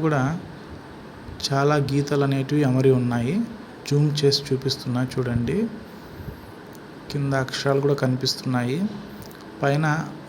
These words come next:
రాపిడి విధానంతో టెస్ట్ చేయడం జరిగింది, అందుకు ఆ మరకని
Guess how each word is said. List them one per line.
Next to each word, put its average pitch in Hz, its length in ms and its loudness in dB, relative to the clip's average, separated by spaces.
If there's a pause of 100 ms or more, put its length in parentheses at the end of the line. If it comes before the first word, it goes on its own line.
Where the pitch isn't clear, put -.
(120)
రాపిడి 135 380 4
విధానంతో 139 540 4 (100)
టెస్ట్ - 280 2
చేయడం 135 340 6 (100)
జరిగింది, 120 440 2 (640)
అందుకు 147 360 4
ఆ - 20 6 (100)
మరకని 147 400 6